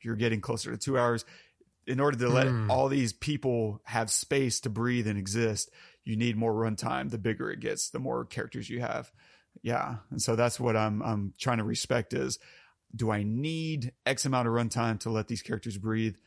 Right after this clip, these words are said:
Speaker 1: No. So make it tighter, make it more focused, and let's get to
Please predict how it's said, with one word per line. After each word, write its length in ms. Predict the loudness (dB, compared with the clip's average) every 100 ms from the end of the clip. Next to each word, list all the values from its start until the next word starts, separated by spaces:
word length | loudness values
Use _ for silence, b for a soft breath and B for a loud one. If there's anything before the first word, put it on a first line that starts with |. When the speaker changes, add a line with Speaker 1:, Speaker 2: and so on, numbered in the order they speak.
| _ _
Speaker 1:
No. 580 | -4 0 0 0 -2 -6
So 260 | -4 -2 -2
make 280 | 0 0 0
it 140 | -4
tighter, 340 | 2 2 4 2
make 200 | 0 -2
it 80 |
more 180 | -2 -2
focused, 520 | 0 -2 0 0 -2 b b b b
and 280 | -2 0 0
let's 180 | 0 -2
get 260 | -2 -4 -2
to 440 | -2 0 0 -2